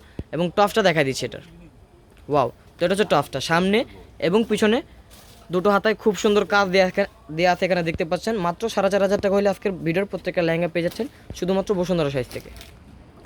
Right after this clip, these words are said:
ওয়াও, আরেকটি অসম্ভব সুন্দর একটি কালার এবং মাল্টিমিনা কাজ করা আছে দেখতে পাচ্ছেন, এটা কিন্তু জারদোসি ম্যাটেরিয়ালের কাজ করা আছে। নিচের প্যাটার্নটা থাকবে এটা, এখানে দেখতে পাচ্ছেন ম্যাটেরিয়াল মাল্টি সুতো দিয়ে কিন্তু খুব নিখুঁতভাবে কাজ করা আছে। প্রাইস পড়বে মাত্র চার হাজার পাঁচশো টাকা।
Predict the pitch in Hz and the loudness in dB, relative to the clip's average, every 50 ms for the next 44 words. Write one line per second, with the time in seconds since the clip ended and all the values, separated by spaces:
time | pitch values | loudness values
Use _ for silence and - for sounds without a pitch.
0 | - - - - 147 151 165 156 135 123 - - - - - - - - - 165 | -20 -20 -12 -2 2 4 4 4 4 0 -2 -8 -20 -20 -20 -20 -14 -6 -2 0
1 | 202 196 - 226 220 202 - 240 233 233 226 - - - 208 220 240 247 247 - | 0 2 4 2 2 4 2 2 2 2 2 0 -2 -2 0 2 4 4 4 2
2 | - 208 - 185 165 165 165 165 160 175 175 165 151 156 180 202 196 233 220 220 | 0 -2 -2 0 2 2 2 2 2 2 0 2 2 0 0 0 0 0 0 2
3 | 202 185 - 185 180 - - 185 180 175 175 165 170 160 180 160 143 139 - 175 | 0 0 0 -2 -2 -2 -2 -4 -4 -2 -2 -2 -2 -2 -2 -2 -2 -2 -2 -2
4 | 175 180 180 196 202 202 156 175 165 180 180 202 220 214 220 190 180 170 - 196 | -2 0 0 0 0 0 0 0 0 2 2 0 0 2 2 2 2 2 2 0
5 | 190 180 175 165 147 131 - 156 143 131 - 202 233 - - - - - - 165 | 0 0 0 0 -2 -2 -2 -2 -4 -4 -4 -6 -10 -10 -14 -20 -20 -10 -2 2
6 | 190 214 190 240 226 196 - 208 196 202 226 226 208 202 208 196 202 208 190 - | 2 4 4 4 4 4 2 2 2 2 0 0 2 0 0 2 2 2 2 2
7 | 214 254 - - - - - - 180 175 214 214 202 190 208 202 233 208 220 - | 0 -2 -2 -6 -12 -14 -10 -6 -2 0 0 2 2 2 2 2 2 0 2 2
8 | 240 220 185 180 180 170 - 220 226 214 185 180 185 196 202 214 - 196 190 196 | 2 2 4 2 2 2 2 2 2 2 2 2 0 0 0 -4 -4 -6 -4 -2
9 | 190 208 185 208 202 196 - - 208 180 196 196 - 226 185 196 175 185 - 180 | 0 0 2 2 0 0 0 -2 0 0 0 0 0 0 0 2 0 0 0 0
10 | 170 156 - 165 143 135 135 214 226 262 - - - - - - - 180 180 190 | 0 0 0 -2 -2 -2 -2 -2 -4 -6 -6 -12 -20 -20 -20 -6 -2 0 0 0
11 | - - 226 254 233 185 175 185 185 - 240 294 - - - - - 185 180 175 | 0 -2 -2 0 0 0 0 -2 -2 -2 -4 -4 -4 -8 -14 -8 -4 0 0 2
12 | 175 151 156 151 - - 117 120 117 | 0 0 -2 -4 -4 -6 -8 -8 -10